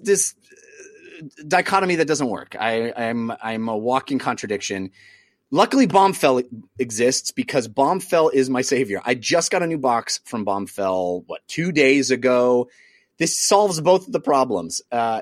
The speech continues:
it lets me look awesome because my wife, I open it up, I try 'em on, and my wife goes, "Ooh, those look nice on you. Turn around. Ooh." And, uh, I don't have to go <laughs> anywhere or do anything. I don't have to go shopping. Bombfell, it's an easier way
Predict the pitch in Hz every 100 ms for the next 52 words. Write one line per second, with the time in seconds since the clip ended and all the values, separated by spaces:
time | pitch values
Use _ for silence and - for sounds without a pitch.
0 | - 127 123 131 147 156 202 160 165 -
1 | 135 151 180 175 139 143 120 113 123 139
2 | - 113 110 123 127 135 - 101 - 120
3 | 120 123 131 135 107 101 101 95 - 95
4 | 269 - 226 180 71 73 - - - 330
5 | - - 120 269 - 175 226 180 180 -
6 | - 311 381 117 190 214 - 311 494 571
7 | 466 151 120 101 _ - _ _ - 143
8 | 139 135 135 135 - _ - 139 135 139
9 | 165 175 180 240 202 151 175 - 247 -
10 | - 269 220 233 185 160 139 165 156 170
11 | 170 165 - 254 269 - - - _ 175
12 | 254 247 220 196 190 - - _ - 147
13 | 151 170 196 220 220 180 151 151 147 151